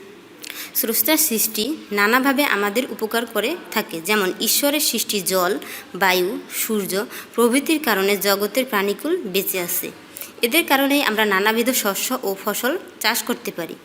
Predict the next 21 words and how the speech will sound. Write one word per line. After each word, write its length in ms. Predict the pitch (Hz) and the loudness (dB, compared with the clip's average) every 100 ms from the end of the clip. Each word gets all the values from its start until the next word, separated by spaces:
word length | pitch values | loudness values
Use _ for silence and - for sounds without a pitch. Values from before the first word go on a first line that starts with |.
| - 233 | -4 0
এই 120 | 254 | 2
ফসল 280 | 254 247 254 | 2 0 2
আমাদের 380 | 202 202 208 226 | 2 2 0 -2
খাদ্যের 460 | 214 175 190 254 | -4 -2 2 2
যোগান 340 | 220 202 220 233 | 2 0 0 2
দেয় 220 | 185 226 - | 0 0 -2
এবং 240 | 190 202 - - - - - | -2 -4 -6 -14 -16 -10 -2
আমাদের 360 | 202 208 208 202 | -2 0 0 0
বেঁচে 280 | 202 208 302 | 0 0 0
থাকতে 340 | 294 294 - | -2 -4 -2
সাহায্য 460 | 311 233 202 180 202 | 0 0 0 -2 -2
করে। 240 | 185 - - - - - - 214 196 208 | -2 -6 -10 -16 -20 -20 -14 -6 -2 2
গাছপালা 460 | 214 - 302 330 | 2 2 4 4
সূর্যের 400 | 320 240 220 285 | 2 0 2 4
আলোয় 340 | 220 190 196 294 - | 4 4 2 2 0
তার 120 | 196 | -2
খাদ্য 360 | - 185 190 262 | 0 -4 -2 -2
প্রস্তুত 340 | 277 - 269 - | -4 -4 -10 -2
করে 200 | 214 254 | -2 0
বেড়ে 280 | 196 190 165 | 0 0 0
ওঠে। 240 | 151 - | -4 -6